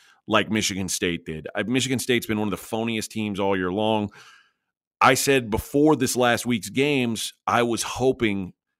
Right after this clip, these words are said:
for a seven or higher, and I was gonna be on Michigan. And here I am, and this, my balls shrivel up as I watch Ohio State just dog stomp Michigan State. And then I, I wake up and there's an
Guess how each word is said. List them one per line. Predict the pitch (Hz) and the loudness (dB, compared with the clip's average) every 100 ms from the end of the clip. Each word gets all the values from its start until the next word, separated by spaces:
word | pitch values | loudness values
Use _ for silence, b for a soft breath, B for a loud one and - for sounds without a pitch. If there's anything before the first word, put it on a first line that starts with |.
| _ | _
for | - 113 | -4 -2
a | 98 | 0
seven | - - 123 123 123 | -2 0 0 0 0
or | 101 | -2
higher, | 90 104 95 82 | 0 2 2 -2
and | 82 87 | -4 -4
I | 95 | -4
was | 87 | -4
gonna | 92 | -6
be | 82 92 | -6 -4
on | 90 90 | -2 -4
Michigan. | 92 - 78 76 73 b b b b b _ _ _ _ - | -4 -6 -8 -10 -10 b b b b b _ _ _ _ -2
And | 107 104 101 98 | 2 2 0 0
here | 127 131 | 2 4
I | 127 | 4
am, | 127 113 104 | 2 2 0
and | 107 | -2
this, | 104 - | -4 -2
my | 120 107 104 | -4 0 0
balls | 90 113 117 117 | 2 4 6 4
shrivel | - - 123 117 113 | 2 2 2 4 4
up | 117 104 | 4 2
as | 101 92 | -2 0
I | 101 | 4
watch | 104 98 | 4 4
Ohio | 104 92 107 104 | 2 2 2 0
State | 90 110 104 | -2 -2 -4
just | 85 90 80 - | -4 -8 -10 -2
dog | 110 101 104 - | 2 4 4 0
stomp | - 98 90 - | 0 0 -2 -4
Michigan | 104 101 104 95 | -2 -2 -2 -2
State. | - 98 90 87 _ b b b _ - - | -2 -2 -2 -4 _ b b b _ -10 -4
And | 101 | -2
then | 98 95 | 0 0
I, | 92 98 98 | 0 -2 -6
I | 95 - 113 | -8 -10 -2
wake | 113 117 | 2 4
up | 120 113 - | 2 0 -6
and | 92 | -6
there's | 95 | -6
an | 92 | -6